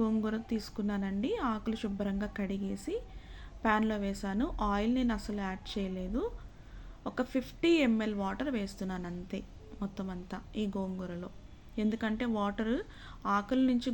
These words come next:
గోంగూర నుంచి వాటర్ ప్రొడ్యూస్ అవుతుంది కదా, ఆ వాటర్ సరిపోతుంది. ఇలా గోంగూర ఉడుకుతూ ఉండగానే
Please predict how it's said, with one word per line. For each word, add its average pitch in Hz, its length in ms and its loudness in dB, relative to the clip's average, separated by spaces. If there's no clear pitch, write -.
గోంగూర 226 400 4
నుంచి 233 240 2
వాటర్ 208 340 2
ప్రొడ్యూస్ 214 420 0
అవుతుంది 185 420 -4
కదా, 196 160 -4
ఆ 233 120 4
వాటర్ 220 340 0
సరిపోతుంది. 185 640 -6
ఇలా 285 100 8
గోంగూర 254 320 6
ఉడుకుతూ 233 400 2
ఉండగానే 226 360 4